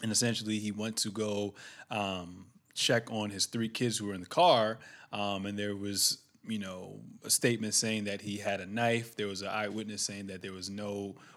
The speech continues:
weapons in his hand, but he went to his car in the driver's seat to check on his kids, and a, and an officer fired seven times, um,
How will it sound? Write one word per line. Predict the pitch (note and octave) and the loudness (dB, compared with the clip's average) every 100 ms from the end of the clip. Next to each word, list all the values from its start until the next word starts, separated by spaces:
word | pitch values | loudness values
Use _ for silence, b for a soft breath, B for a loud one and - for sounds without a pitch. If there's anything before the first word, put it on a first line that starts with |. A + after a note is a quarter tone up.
| b | b
weapons | A2+ G#2+ G2 | 0 2 -4
in | G2 | -4
his | F#2 | -4
hand, | - C3+ C3+ A#2 | 4 6 6 6
but | G#2 | 2
he | |
went | G2+ A2+ A2+ | 0 0 0
to | - A2 | 0 0
his | F#2+ F2 | 0 -2
car | - C3+ B2+ A2 | 4 8 8 8
in | G2+ | 4
the | G2 | -2
driver's | G#2+ A#2 G#2+ - | 6 8 8 2
seat | G2+ F#2 F#2 b b | 0 -4 -10 b b
to | G#2 | 0
check | - B2 B2 | 6 6 6
on | |
his | A#2+ A2+ | 2 2
kids, | - G2 F#2+ F2+ b b b - | 0 0 0 -2 b b b -12
and | F#2+ | -12
a, | - A2 A#2+ | -4 0 0
and | A2 G2+ | -2 -6
an | |
officer | G2+ A#2+ A#2+ G2+ G2+ F#2 F2+ b b b - | 4 4 4 -2 -2 -4 -6 b b b 4
fired | A#2+ A2 G2+ F2 F2+ | 8 10 10 6 -4
seven | - - - C3 B2+ A#2+ A#2+ A#2+ - _ | 2 6 6 8 8 6 2 2 -6 _
times, | - B2 A#2 G2 F2 E2+ - B B B | 0 4 4 2 -2 -2 -2 B B B
um, | G2 F#2+ | -2 -2